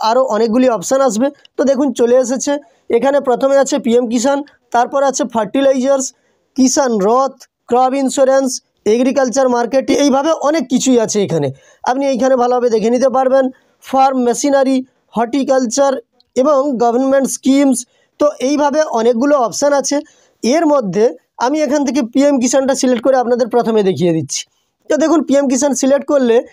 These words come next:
কতকগুলি অপশান এসেছে আপনি দেখুন, no beneficiary and payment status, edit আধার ডিটেলস, সেলফ রেজিস্টার, no status, অর্থাৎ আপনি যদি সেলফ রেজিস্ট্রেশন করে থাকেন এখানে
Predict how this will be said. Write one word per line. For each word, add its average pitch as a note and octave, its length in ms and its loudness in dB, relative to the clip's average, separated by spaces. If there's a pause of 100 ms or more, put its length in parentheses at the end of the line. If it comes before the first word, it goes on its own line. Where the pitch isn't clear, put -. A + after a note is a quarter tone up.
(220)
কতকগুলি C4 400 0 (100)
অপশান C#4 300 -4
এসেছে A#3+ 260 -2
আপনি A#3+ 120 2 (100)
দেখুন, A3+ 200 0 (440)
no B3+ 120 4 (120)
beneficiary C4+ 640 0 (120)
and A#3 180 0
payment A#3+ 340 2
status, C4+ 340 0 (440)
edit A3 300 0 (200)
আধার A3+ 280 0
ডিটেলস, C4+ 360 0 (440)
সেলফ D4 220 2 (100)
রেজিস্টার, C4+ 440 0 (380)
no A3 100 4 (140)
status, C4 340 0 (140)
অর্থাৎ A#3 260 -2
আপনি B3 180 2
যদি A#3+ 180 0
সেলফ A#3 220 0
রেজিস্ট্রেশন A#3 440 -2
করে A3+ 180 0
থাকেন A3+ 220 0
এখানে A3 160 2